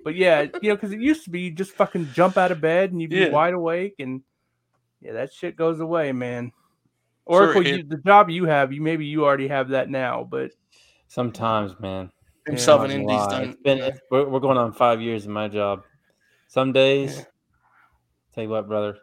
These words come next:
Speaker 3: Today, uh, my, my alarm was set for nine A M,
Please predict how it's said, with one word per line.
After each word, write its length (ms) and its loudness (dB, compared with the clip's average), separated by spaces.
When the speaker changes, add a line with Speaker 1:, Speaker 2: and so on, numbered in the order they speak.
Speaker 3:
Today, 640 2
uh, 120 -14
my, 260 2
my 220 2
alarm 240 2
was 100 -8
set 160 -4
for 80 -6
nine 240 0
A 200 -4
M, 300 -6